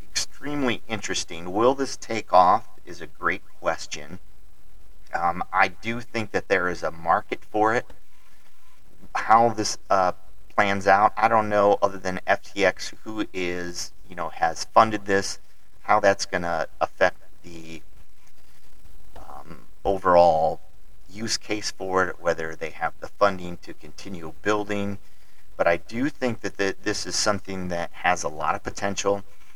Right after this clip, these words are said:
If you are, want to try to position for an airdrop, you know, probably the best way is to pick up a couple of these, uh, lens domains on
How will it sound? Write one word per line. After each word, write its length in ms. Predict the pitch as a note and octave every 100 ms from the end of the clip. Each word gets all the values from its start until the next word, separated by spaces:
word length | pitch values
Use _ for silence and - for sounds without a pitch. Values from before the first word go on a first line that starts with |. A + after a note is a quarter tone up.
| - - - - -
If 280 | A#2+ -
you 180 | A2+ A2+ G2+
are, 280 | G2 F#2+ -
want 280 | G2 G#2 G2+
to 80 | F#2+
try 220 | - F#2+
to 80 | F#2
position 600 | - F2+ F#2+ - F#2+ F#2
for 460 | - F2 D#2+ E2+ -
an 120 | D#2+ -
airdrop, 560 | F2+ F#2+ F#2 F#2+ F#2 - - - - - - - - - F2
you 60 |
know, 140 | F2 E2+ -
probably 460 | G2 F#2+ F#2+ F#2+
the 120 | F2 E2+
best 460 | - F#2+ F#2+ -
way 460 | F#2+ F2 F2 F#2 -
is 240 | - F2 -
to 140 | -
pick 320 | - F#2 -
up 140 | F2 - - -
a 100 | F2+
couple 460 | - F#2+ - E2+
of 120 | E2 -
these, 800 | F2 E2+ E2 D#2+ D#2+ D#2+ - - -
uh, 220 | D#2+ D2+ D#2+ -
lens 500 | F#2 F#2 F#2 F#2 -
domains 1080 | - E2 E2 F2 F2 E2+ E2+ E2+ F2 - - - -
on 260 | E2 D2+